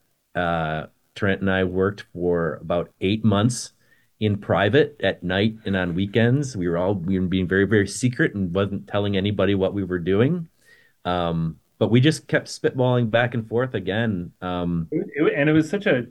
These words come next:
Speaker 2: and it was such a fun time too, because it, well, also it was, it was the height of covid. This is January twenty twenty-one, right, Dan?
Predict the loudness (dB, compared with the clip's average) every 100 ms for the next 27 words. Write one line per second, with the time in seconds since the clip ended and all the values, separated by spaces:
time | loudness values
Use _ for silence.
0 | -4 -2 -2 -2 -2 -4 -4 -2 -2 -2
1 | -2 -2 -4 -4 -4 -2 -4 -4 0 2
2 | 4 2 2 -2 -2 -4 -2 -2 -2 -4
3 | -10 -2 0 0 -2 -4 -2 -2 -2 -4
4 | -4 -4 -4 -2 0 2 2 0 -2 -6
5 | -14 _ _ _ -6 -4 -4 -6 -8 -4
6 | -2 -2 -4 -4 -6 -6 -6 -4 -4 -6
7 | -8 -10 -6 -6 -6